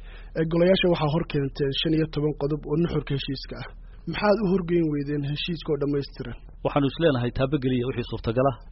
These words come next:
Speaker 2: Asbaabtaas awgeed ayaanu isu waafajinnay inaanu codsigii dowladda Imaaraadka iyo wixii ay shuruudana soo hordhigeen noola muuqan waayeen wax u cuntamaya doonisteena. Annagoo taa ka duulayna waxaanu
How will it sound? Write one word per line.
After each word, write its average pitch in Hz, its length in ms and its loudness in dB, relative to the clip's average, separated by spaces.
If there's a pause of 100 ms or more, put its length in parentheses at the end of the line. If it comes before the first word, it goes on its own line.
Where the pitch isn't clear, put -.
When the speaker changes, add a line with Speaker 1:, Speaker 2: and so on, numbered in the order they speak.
Speaker 2:
Asbaabtaas 160 520 2
awgeed 139 400 4 (140)
ayaanu 131 640 2
isu - 240 -8
waafajinnay 120 720 2
inaanu 120 540 0 (800)
codsigii 135 640 0 (100)
dowladda 135 300 4
Imaaraadka 123 480 0 (420)
iyo 139 120 6
wixii 170 260 6
ay 139 120 6
shuruudana 127 400 2
soo 156 180 4
hordhigeen 123 440 2
noola 135 220 4
muuqan 135 280 0
waayeen 127 180 0
wax - 120 -2 (300)
u - 120 -2
cuntamaya 123 600 -2 (200)
doonisteena. 127 580 4 (260)
Annagoo 190 320 6
taa 180 120 4
ka 170 100 2
duulayna 147 280 4
waxaanu 123 320 0